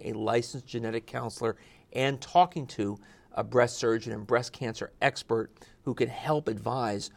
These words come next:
on these different choices. And it is tailored. It's another example of personalized medicine. It is tailored to which gene is abnormal and what is the woman's choice. Where,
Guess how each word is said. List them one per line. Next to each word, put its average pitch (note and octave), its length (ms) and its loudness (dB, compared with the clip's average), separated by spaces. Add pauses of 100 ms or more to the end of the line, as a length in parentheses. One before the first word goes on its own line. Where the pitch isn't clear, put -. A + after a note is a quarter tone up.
(160)
on A2+ 200 0
these G#2+ 160 -2
different G#2+ 320 -6
choices. - 440 0 (240)
And C#3+ 80 0
it D3 120 4
is G3+ 280 8
tailored. G3 400 2
It's - 120 -6
another C#3+ 180 2
example C#3+ 260 -2
of C#3 60 -12
personalized C3+ 420 -4
medicine. C3+ 320 -6 (400)
It A#2 160 4
is D#3 200 6
tailored C#3 420 4
to A#2 140 -4
which C#3 340 0
gene D3+ 240 0
is C#3 140 0
abnormal C#3 500 0 (520)
and A#2+ 340 -2
what A#2 200 6
is C#3+ 120 0
the D3+ 60 -2
woman's C#3+ 260 -2
choice. - 340 -2
Where, A#2 280 0